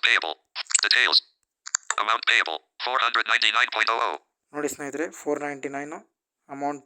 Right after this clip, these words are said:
Speaker 2: ಪೇಯಬಲ್ ಅಂತ ಇದೆ.
Speaker 1: Details. ಯು ಪಿ ಐ.
Speaker 2: ನೋಡಿ, ನೀವು ಯಾವ್ದ್ರ ಮೂಲಕ ಪೇ ಮಾಡ್ತೀರಾ.
Speaker 1: Pay by any U P I app. Image. Graph. Phone app.
Speaker 2: PhonePe.
Speaker 1: Not checked.
Speaker 2: PhonePe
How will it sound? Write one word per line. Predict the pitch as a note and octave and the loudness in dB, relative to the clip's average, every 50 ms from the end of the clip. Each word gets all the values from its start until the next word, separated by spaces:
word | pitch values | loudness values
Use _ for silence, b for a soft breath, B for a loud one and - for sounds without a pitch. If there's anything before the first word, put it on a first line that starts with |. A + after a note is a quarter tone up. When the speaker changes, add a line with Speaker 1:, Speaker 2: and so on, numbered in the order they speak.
| - | -6
Speaker 2:
ಪೇಯಬಲ್ | D3 C#3 C3+ C3 C#3 D3 E3+ E3+ _ _ - C#3 | -6 -4 -4 -4 -6 -6 -6 -8 _ _ -20 -16
ಅಂತ | B2+ - C#3+ C#3 C3 | -10 -8 -6 -6 -6
ಇದೆ. | B2+ C3+ D#3+ - _ _ _ _ _ _ _ _ _ _ _ _ _ _ _ _ _ _ _ _ - | -6 -6 -8 -8 _ _ _ _ _ _ _ _ _ _ _ _ _ _ _ _ _ _ _ _ -2
Speaker 1:
Details. | - - A#2+ B2 E2+ D#2 - - _ _ _ _ _ _ _ - - A#2+ | 0 2 2 4 4 4 2 0 _ _ _ _ _ _ _ 0 0 0
ಯು | B2+ - | 2 2
ಪಿ | A#2+ A#2+ A2+ F2+ | 2 4 4 4
ಐ. | D#2 - _ _ _ _ _ _ _ _ _ _ _ _ _ _ _ _ _ _ _ E3 | 2 0 _ _ _ _ _ _ _ _ _ _ _ _ _ _ _ _ _ _ _ -12
Speaker 2:
ನೋಡಿ, | D3+ D3 C3 C3 C3 | -10 -8 -8 -8 -8
ನೀವು | C3 C3 C3 | -6 -4 -2
ಯಾವ್ದ್ರ | C3+ C3+ C3+ C3+ C#3 C3+ | -2 -2 -2 -6 -8 -8
ಮೂಲಕ | C3+ C3 C3 C#3 C3 - | -10 -8 -10 -2 -2 0
ಪೇ | D3 C3+ C3+ C3+ | -2 -2 -6 -10
ಮಾಡ್ತೀರಾ. | C3+ C3 - - C3+ C3 B2+ B2+ C3 - _ _ _ _ _ - - | -12 -14 -12 -14 -12 -10 -10 -12 -12 -14 _ _ _ _ _ 0 4
Speaker 1:
Pay | B2 B2+ B2+ | 4 4 6
by | A#2+ A2 A#2+ | 6 4 4
any | A2+ G#2+ A2+ | 4 4 4
U | A2+ - | 2 4
P | A#2 A2 A2+ | 4 4 6
I | G#2+ G#2+ D#2 | 6 4 4
app. | - - - _ _ _ _ _ _ - - - | 2 -2 -14 _ _ _ _ _ _ 0 0 0
Image. | A2 F2 D2+ - - _ _ _ _ _ _ | 2 2 2 2 2 _ _ _ _ _ _
Graph. | - B2+ A2+ - - _ - - - | 0 2 2 2 -2 _ -2 0 2
Phone | B2+ B2 G2+ E2+ | 2 0 0 -2
app. | - - - _ _ _ _ _ _ _ _ _ _ _ _ _ _ _ _ _ | -6 -8 -16 _ _ _ _ _ _ _ _ _ _ _ _ _ _ _ _ _
Speaker 2:
PhonePe. | - - C#3 C#3 C3+ - C#3 C3+ | -16 -14 -10 0 0 2 2 4
Speaker 1:
Not | A#2+ A#2 | 2 4
checked. | A#2+ G2 - - - - _ _ _ _ _ _ _ _ _ _ _ _ - | 2 2 2 0 -2 -4 _ _ _ _ _ _ _ _ _ _ _ _ -6
Speaker 2:
PhonePe | - D3 D3 C#3+ C#3 - D3 | -4 -4 -4 -4 -8 -8 -8